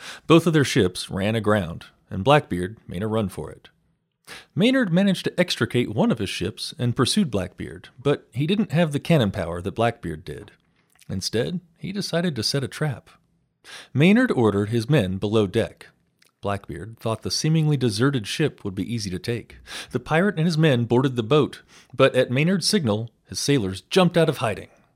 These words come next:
Hand-to-hand combat ensued, and soon enough, Blackbeard was cut down. The remaining pirates surrendered.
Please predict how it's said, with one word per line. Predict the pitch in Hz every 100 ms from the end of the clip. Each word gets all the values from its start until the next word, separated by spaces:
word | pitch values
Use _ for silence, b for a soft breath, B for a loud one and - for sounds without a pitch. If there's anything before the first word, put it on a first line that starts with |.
| _ _ _ -
Hand-to-hand | 170 151 117 147 131 -
combat | 147 120 113 107
ensued, | 101 - 107 101 B B B
and | - 110 107
soon | - 170
enough, | 175 127 -
Blackbeard | 98 139 - 104 92
was | - -
cut | - -
down. | 123 95 78 95 _ _ _ _ _ -
The | 104
remaining | 104 120 101
pirates | 90 120 87 - - - _
surrendered. | - 92 90 80 -